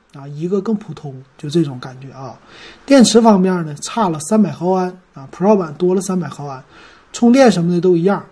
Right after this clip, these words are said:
但是不支持三点五毫米耳机接口。重量一样的情况下呢，啊，Mate Pro，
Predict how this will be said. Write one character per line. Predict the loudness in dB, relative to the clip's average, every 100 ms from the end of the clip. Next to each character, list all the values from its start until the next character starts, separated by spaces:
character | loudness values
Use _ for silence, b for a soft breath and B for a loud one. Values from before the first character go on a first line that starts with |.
| _
但 | 0
是 | 0
不 | -2 -4
支 | -4 -6
持 | -6
三 | -6 -4
点 | -2 -4
五 |
毫 | -6 -6
米 | -4 -6
耳 | -8
机 | -12 -6
接 | -6
口。 | -6 -10 -18 -20 _ b b b b b
重 | -2 2
量 | 2 2 0
一 | 0
样 | 2 2
的 | 0
情 | -6 -8
况 | -6 -6
下 | -8 -10
呢， | -14 -20 -20 -20 _ b b _
啊， | -12
Mate | -6 -4 -4
Pro， | -8 -10 -8 -10 -14